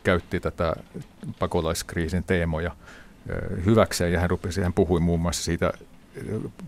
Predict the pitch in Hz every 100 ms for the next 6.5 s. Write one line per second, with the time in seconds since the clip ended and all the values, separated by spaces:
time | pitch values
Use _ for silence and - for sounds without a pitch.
0 | - 101 80 90 87 107 110 113 101 85
1 | 82 82 - - 98 - 113 104 90 82
2 | 82 80 78 82 - 87 92 90 82 71
3 | 80 87 85 80 95 98 95 95 - -
4 | 95 80 92 - 90 85 85 92 90 87
5 | 85 - 101 90 - 80 - - - -
6 | - - - - 85